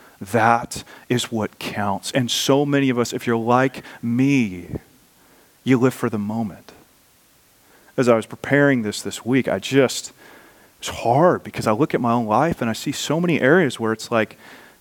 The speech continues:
no, my decisions are based off of just what I want, how I want it, when I want it, right?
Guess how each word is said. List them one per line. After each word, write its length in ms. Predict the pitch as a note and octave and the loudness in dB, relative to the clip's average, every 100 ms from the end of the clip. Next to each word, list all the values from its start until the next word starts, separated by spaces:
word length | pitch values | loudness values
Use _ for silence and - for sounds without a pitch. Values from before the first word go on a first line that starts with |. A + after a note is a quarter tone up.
| - | -4
no, 140 | D#3+ | 0
my 160 | C#3 D#3+ | 0 0
decisions 500 | C#3+ A#2 E3+ D#3 A2 | -2 0 0 0 -4
are 60 | |
based 340 | - C3 C3 C3 | 0 -2 0 -2
off 140 | A2 | -2
of 80 | G#2 | -4
just 180 | A2+ - | -6 0
what 180 | A2 | 2
I 120 | C3 C#3 | 4 2
want, 320 | A#2+ C3+ - | 0 -2 0
how 180 | A#2+ C3+ | 0 0
I 60 | |
want 240 | A#2 A#2 C#3+ | 0 0 0
it, 100 | A2 | -2
when 220 | G#2 C#3+ | 0 2
I 80 | C3 | 2
want 340 | F2+ F2+ F2+ | -2 -10 -10
it, 220 | - - - - - _ _ _ _ _ _ _ _ | -14 -20 -20 -20 -20 _ _ _ _ _ _ _ _
right? 360 | G2 B2+ F3+ | 0 2 2